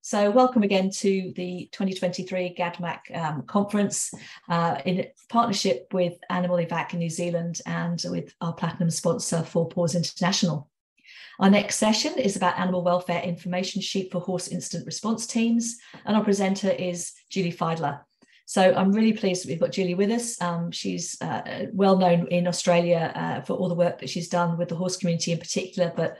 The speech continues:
what she continues to do, um, in this, uh, this, um, animal emergency space. So Julie, thanks so much for, for being with us today.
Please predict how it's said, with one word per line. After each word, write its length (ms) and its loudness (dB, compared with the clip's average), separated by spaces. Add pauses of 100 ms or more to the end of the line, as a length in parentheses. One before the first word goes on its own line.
(120)
what 140 0
she 80 -4
continues 460 -2
to 80 -2
do, 360 -2 (320)
um, 180 2
in 140 6
this, 240 2
uh, 260 4
this, 300 -2 (200)
um, 280 -2 (500)
animal 240 4
emergency 480 0
space. 640 -4
So 260 -2 (100)
Julie, 260 -2
thanks 260 -2
so 100 2
much 180 0
for, 220 2
for 100 -4
being 180 0
with 120 4
us 100 -6
today. 400 -4